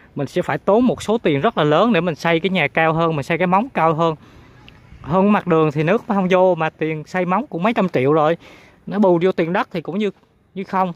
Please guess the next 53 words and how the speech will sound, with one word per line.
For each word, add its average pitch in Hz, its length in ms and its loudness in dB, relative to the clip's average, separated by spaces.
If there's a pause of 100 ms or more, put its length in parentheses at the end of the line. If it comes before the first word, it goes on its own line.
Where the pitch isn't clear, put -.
(560)
Vậy 147 140 -2
thì 180 80 0
mình 160 100 0
mua 180 160 2
mấy 208 120 2
chỗ 156 140 2
này 175 160 0
nè, 147 140 -2
mình 147 180 -2
yên 170 100 -2
tâm 175 260 -2
ở 131 280 -2
hơn. 180 280 0 (360)
Đó, 180 140 -2
mình 160 140 -2
xây 165 200 -2
chỉ 175 80 -2
còn 143 180 -6
một 127 140 -10
nhà 139 120 -2
cấp 160 160 -6
bốn 185 240 0
thôi 180 140 -2
là 127 200 -2
đã 131 100 -2
cao 156 300 0
hơn 147 220 0
xung 147 240 -6
quanh 143 140 -2
rồi. 117 100 -6 (500)
Với 196 100 -4
lại 139 160 0
là 135 240 -2 (1000)
đặc - 160 -8
biệt 156 220 2
là 151 100 0
cái 185 100 -4
miếng 214 180 0
này 214 120 0
nó 165 60 2
ra 185 280 2
hai 175 100 -2
mươi 175 80 0
ba 170 40 0
tháng 214 180 -6
mười 151 180 2
có 180 100 0
một 185 160 -6
trăm 175 160 -4
tám - 200 -6
mươi 254 80 -6
mét 202 220 0
thôi, 180 180 0